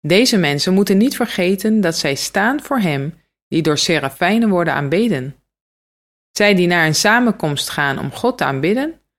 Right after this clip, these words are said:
moeten alle onrecht uit zichzelf wegdoen. Tenzij zij hem aanbidden in geest en waarheid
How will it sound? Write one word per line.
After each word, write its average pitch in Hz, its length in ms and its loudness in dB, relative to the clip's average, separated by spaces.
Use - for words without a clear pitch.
moeten 160 280 -4
alle 226 260 0
onrecht 170 540 0
uit 156 160 -2
zichzelf 160 420 -2
wegdoen. 147 520 -4
Tenzij 254 440 2
zij 190 240 2
hem 165 220 2
aanbidden 151 480 0
in 135 120 -4
geest 208 420 0
en 139 120 -2
waarheid 208 680 0